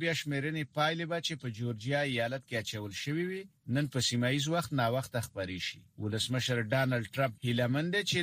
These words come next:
د رایو لاسي شمېرنه به چې په جورجیا کې غوښتنه شوې، د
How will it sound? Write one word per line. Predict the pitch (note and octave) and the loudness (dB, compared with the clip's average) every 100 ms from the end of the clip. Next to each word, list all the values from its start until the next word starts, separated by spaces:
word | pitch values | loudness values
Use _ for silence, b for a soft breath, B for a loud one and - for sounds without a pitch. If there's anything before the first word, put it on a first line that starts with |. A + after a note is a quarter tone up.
| D3+ | 4
د | |
رایو | C#3 D3 D3+ C#3+ | 4 4 4 2
لاسي | B2+ B2 A#2 D#3+ | 2 2 2 0
شمېرنه | D#3+ F3 F#3 G3+ G#3 | 0 0 -2 0 0
به | G3+ | 0
چې | G#3 D#3+ | 0 -2
په | C#3 | -2
جورجیا | A#2 B2+ A#2 A#2+ D3 | 0 0 0 2 2
کې | C#3 C3 G#2 | 2 -2 -2
غوښتنه | G#2+ - D3 F3 - | -6 -4 0 0 0
شوې، | F#3+ G#3 G#3 | -2 -6 -10
د | - | -4